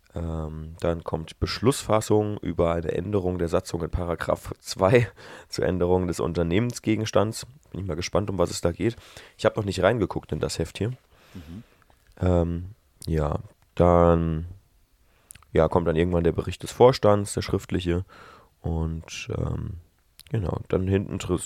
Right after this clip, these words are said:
Speaker 1: im, in dem Heft sind noch Angaben zur Einberufung. Ähm, genau.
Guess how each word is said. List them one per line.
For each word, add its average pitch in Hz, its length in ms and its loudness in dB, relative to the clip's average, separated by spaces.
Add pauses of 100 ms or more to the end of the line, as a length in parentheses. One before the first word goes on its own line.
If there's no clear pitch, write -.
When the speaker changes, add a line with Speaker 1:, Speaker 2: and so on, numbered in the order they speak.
(140)
Speaker 1:
im, 87 280 -4
in 80 140 -4
dem 85 100 -2
Heft 82 220 0
sind 85 100 -2
noch 80 240 0
Angaben 80 420 2
zur - 160 -2
Einberufung. 82 640 -2 (880)
Ähm, 80 360 -6 (380)
genau. 120 360 0